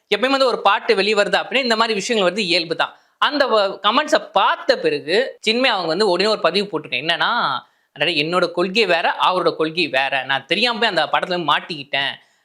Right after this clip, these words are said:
நான் தெரிஞ்ச இந்த ப-, தெரிஞ்சிருந்தா நான் அந்த பாட்டே பாடியிருக்க மாட்டேன்" அப்படின்னு சொல்லி ஒரு கான்ட்ரவர்சியான விதத்துல போட்டிருக்காங்க. நீங்க கேட்கலாம், "ஓகே, இதுல என்னங்க பிரச்சனை? அவங்க உரிமையா அவங்க சொல்றாங்க, அவங்க கமெண்ட்டை அவங்க சொல்றாங்க, இதுல என்னங்க தப்பு?" அப்படின்னு பார்த்தா,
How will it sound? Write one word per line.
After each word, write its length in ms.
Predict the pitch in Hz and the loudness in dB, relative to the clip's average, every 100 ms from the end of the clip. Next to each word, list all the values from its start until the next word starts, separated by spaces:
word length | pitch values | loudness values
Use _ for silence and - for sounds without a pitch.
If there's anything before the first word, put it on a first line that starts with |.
| _ | _
நான் 220 | 160 160 | -4 -2
தெரிஞ்ச 180 | 160 208 | 0 2
இந்த 200 | 226 190 | 2 2
ப-, 640 | 160 156 147 143 - - 196 | 2 2 0 -4 -10 -2 0
தெரிஞ்சிருந்தா 560 | 302 302 262 170 139 202 | 2 2 2 0 0 -2
நான் 220 | 285 - | -4 -6
அந்த 220 | 175 165 | -4 0
பாட்டே 300 | - 208 254 | 2 2 2
பாடியிருக்க 340 | 247 175 170 147 | 2 0 -2 -2
மாட்டேன்" 340 | 135 143 143 - | -2 -2 -4 -4
அப்படின்னு 280 | 139 - 180 | -8 -8 -8
சொல்லி 480 | 170 160 233 302 - _ _ _ | -6 -4 -2 -4 -8 _ _ _
ஒரு 360 | - 156 156 151 | -2 0 0 2
கான்ட்ரவர்சியான 600 | 180 233 269 254 226 247 | 0 2 2 2 2 0
விதத்துல 340 | 208 196 226 226 | 0 0 0 0
போட்டிருக்காங்க. 600 | 185 175 147 135 156 262 | -2 -2 -2 0 0 0
நீங்க 160 | 226 | 0
கேட்கலாம், 300 | 196 220 208 | 0 0 0
"ஓகே, 60 | 208 | 0
இதுல 120 | 214 | 0
என்னங்க 260 | 269 311 269 | 2 2 0
பிரச்சனை? 400 | 202 185 190 165 | -2 -2 -2 0
அவங்க 280 | 180 196 233 | 2 2 2
உரிமையா 160 | 277 | 2
அவங்க 260 | 285 226 185 | 2 0 0
சொல்றாங்க, 520 | 180 185 185 156 151 | 0 2 0 2 0
அவங்க 360 | - 160 185 180 | 2 2 2 2
கமெண்ட்டை 300 | 190 233 220 | 2 0 0
அவங்க 320 | 233 175 165 | 0 -2 -4
சொல்றாங்க, 140 | 160 156 | -4 -2
இதுல 40 | |
என்னங்க 260 | 170 208 180 | 0 0 0
தப்பு?" 240 | 143 156 | 0 -2
அப்படின்னு 200 | 143 135 | -4 -6
பார்த்தா, 480 | - - 147 208 | -8 -4 0 0